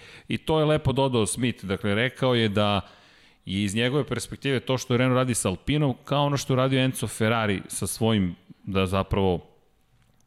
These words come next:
automobilima. Jer koja je poenta Enzo Ferrarija bila? Ferra-, Enzo Ferrari nije hteo da se bavi automobilima samim po sebi,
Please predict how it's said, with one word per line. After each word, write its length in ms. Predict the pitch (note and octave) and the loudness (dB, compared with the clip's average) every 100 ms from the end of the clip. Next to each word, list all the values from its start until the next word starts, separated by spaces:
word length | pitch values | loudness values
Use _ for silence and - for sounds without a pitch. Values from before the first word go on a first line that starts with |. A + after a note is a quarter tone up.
| - | -8
automobilima. 720 | F#2+ G2 - G2 F2+ G2+ F#2+ | -4 -2 -2 -2 0 0 0
Jer 80 | D#2 | -4
koja 280 | - B2+ B2+ | -2 0 2
je 60 | A#2+ | 0
poenta 380 | B2 B2+ A#2 A2 | 0 0 0 -4
Enzo 220 | G#2+ - | -4 -6
Ferrarija 360 | - G#2+ G2+ | -2 0 0
bila? 200 | F2 F#2 D#2 | 0 -2 -4
Ferra-, 280 | - F2 - | -6 -6 -4
Enzo 280 | A2 A#2 G#2+ | -6 -6 -10
Ferrari 380 | - A2+ A#2+ A2 | -6 -4 -2 -4
nije 320 | A2+ C3+ A#2+ | -4 -4 -4
hteo 220 | - B2+ | -4 -6
da 60 | A2 | -6
se 160 | - | -8
bavi 240 | G2 A2 A2 | -2 -2 -2
automobilima 680 | - G2+ F#2 G2 G2+ G2+ | -4 -4 -2 0 2 0
samim 240 | F#2 F#2+ G2 | -2 -2 -2
po 120 | F2+ | -4
sebi, 280 | - F2+ | -4 -4